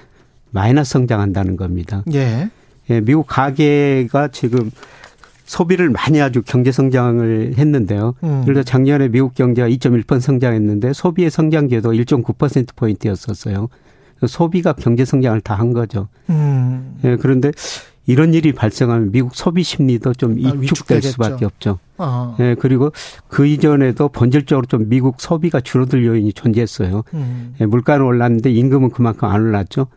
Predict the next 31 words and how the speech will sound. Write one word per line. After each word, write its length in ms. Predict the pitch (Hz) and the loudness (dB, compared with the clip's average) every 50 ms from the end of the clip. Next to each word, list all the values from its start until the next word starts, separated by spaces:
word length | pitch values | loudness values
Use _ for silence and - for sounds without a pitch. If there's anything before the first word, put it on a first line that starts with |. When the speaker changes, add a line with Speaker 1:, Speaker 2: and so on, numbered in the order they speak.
| _ _ _ _ _ _ _ _ _ _ - | _ _ _ _ _ _ _ _ _ _ -2
Speaker 1:
예, 100 | 123 120 | 0 0
미국 260 | 110 117 139 151 156 | 2 4 4 2 2
가계 360 | - - 127 127 123 135 139 123 | 2 0 -2 0 2 2 2 2
저축률이 640 | 127 123 120 - - 123 113 110 110 110 135 139 131 | 2 0 0 -2 -2 0 0 0 2 0 0 -2 -2
작년에 400 | - - 117 117 120 120 120 117 | -2 -2 0 0 2 0 0 -2
삼점칠 540 | - - 185 156 - 170 143 131 - 180 160 | -2 -2 -4 -2 0 -2 -2 -2 -2 -4 -2
퍼센트로요. 640 | - 180 151 - - 120 104 - - 92 98 104 110 - - - - - - - _ | 0 -2 -2 0 0 -2 -2 -2 -2 -2 -2 -2 -2 -6 -10 -20 -20 -20 -20 -6 _
이천칠 540 | - 135 127 - 151 135 123 - - 160 147 | -2 -2 2 2 0 0 0 0 -2 0 0
년 160 | 147 143 147 147 - _ - - _ _ _ _ _ _ _ | 2 0 0 -2 -6 _ -20 -20 _ _ _ _ _ _ _
삼점사 800 | _ - - 185 156 - _ - 175 165 160 - - 165 160 - | _ -4 -2 -2 -2 -2 _ -2 -2 0 0 0 -2 -2 -2 0
퍼센트, 360 | - 143 127 - 110 120 123 | -2 -2 0 0 0 0 -2
이천칠 560 | 127 - - 156 139 127 123 - - 156 151 | -4 -2 0 0 0 0 -2 -2 0 2 2
년이라면 580 | 156 147 131 127 123 107 110 101 107 117 127 147 - - - _ _ _ | 2 2 2 2 2 0 0 0 0 0 -2 -4 -6 -14 -20 _ _ _
금융위기 520 | - 120 123 127 135 135 131 120 101 104 - | 0 2 2 4 4 4 2 2 0 -2 -8
직전 340 | - - - - 143 135 | -10 -16 -2 0 0 0
수준이거든요. 640 | 127 - 170 147 - 110 104 98 95 107 104 120 127 | 2 0 -2 -2 0 0 0 0 -2 -2 -2 -4 -4
Speaker 2:
직전이네. 60 | 135 - _ _ - | -6 -12 _ _ -6
예. 280 | 156 135 123 120 127 156 - _ _ _ | -4 -4 -4 -4 -6 -10 -14 _ _ _
Speaker 1:
그 120 | - - | -6 0
정도 260 | 123 151 151 156 147 127 | 2 2 2 2 2 2
낮아졌어요. 760 | 110 104 104 98 120 110 101 101 95 - - 104 98 117 117 - _ - | 2 0 0 0 0 0 0 -2 -4 -4 -4 -2 -2 -4 -6 -8 _ -6
Speaker 2:
음. 460 | 151 143 131 123 120 117 120 117 113 | -6 -4 -4 -4 -6 -8 -10 -12 -6
Speaker 1:
그동안 460 | 113 127 127 143 143 143 143 147 165 - _ _ _ _ | -4 -2 0 2 2 2 2 2 0 -2 _ _ _ _
모아놓은 420 | 113 113 120 127 131 131 127 123 | 0 2 2 2 4 2 2 2
돈, 160 | 110 131 139 | 2 0 -2
저축해 320 | 135 - 131 - - - 120 | 0 -2 -4 -4 -2 -2 0
놓은 160 | 113 113 107 | 0 0 0
돈을 160 | 98 110 104 | 0 -2 -2
다 100 | - 123 | -2 -4
써버렸다는 680 | 113 - 160 151 156 160 139 117 - - 107 92 92 85 | -2 -2 -4 -4 -2 -2 -4 -4 -2 -4 -4 -4 -4 -4
거죠. 200 | 95 90 - 110 | -6 -8 -8 -10